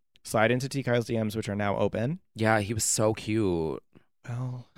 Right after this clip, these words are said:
Speaker 1: maybe he'll be on an app of some kind in,
Speaker 2: Maybe.
Speaker 1: in the area.
Speaker 2: Well, anyway. All right. That's all for this week,
Speaker 1: That's
Speaker 2: I
Speaker 1: all
Speaker 2: feel
Speaker 1: for this
Speaker 2: like.
Speaker 1: week. Some of us,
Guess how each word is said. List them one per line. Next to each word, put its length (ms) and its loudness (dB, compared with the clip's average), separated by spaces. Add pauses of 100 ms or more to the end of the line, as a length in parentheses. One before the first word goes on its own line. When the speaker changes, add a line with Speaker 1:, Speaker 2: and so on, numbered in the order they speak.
(120)
Speaker 1:
maybe 280 0
he'll 160 2
be 140 0
on 180 0
an 180 -4
app 320 -4 (180)
of 100 -8
some 200 -8
kind 440 -8 (220)
in, 60 0
Speaker 2:
Maybe. 400 0
Speaker 1:
in 180 -2
the 120 -4
area. 600 -4 (260)
Speaker 2:
Well, 520 2 (400)
anyway. 640 4 (260)
All 120 10
right. 300 8 (260)
That's 220 4
all 120 8
for 100 -4
this 220 -4
week, 100 4
Speaker 1:
That's 200 6
Speaker 2:
I 40 10
Speaker 1:
all 120 12
Speaker 2:
feel 80 6
Speaker 1:
for 60 10
this 260 8
Speaker 2:
like. 80 -2
Speaker 1:
week. 240 6 (400)
Some 240 6
of 80 10
us, 500 6